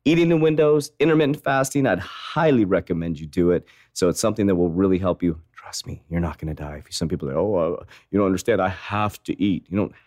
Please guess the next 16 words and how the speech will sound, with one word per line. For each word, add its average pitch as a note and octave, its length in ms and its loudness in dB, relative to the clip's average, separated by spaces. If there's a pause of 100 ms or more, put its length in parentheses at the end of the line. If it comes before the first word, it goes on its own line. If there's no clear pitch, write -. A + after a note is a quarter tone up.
(160)
have E2 320 -4
to - 160 -12
eat. - 320 -10 (420)
That's D#2+ 160 -4
a D#2+ 60 -2
lie. D2+ 240 -4 (160)
Unless G#2 320 0
you're D#3 100 2
a D3+ 40 2
diabetic B2+ 720 0 (420)
and E2+ 120 0
you F2+ 120 4
need F#2+ 180 2
to - 80 -10
take G#2+ 200 -2
insulin F#2+ 540 -2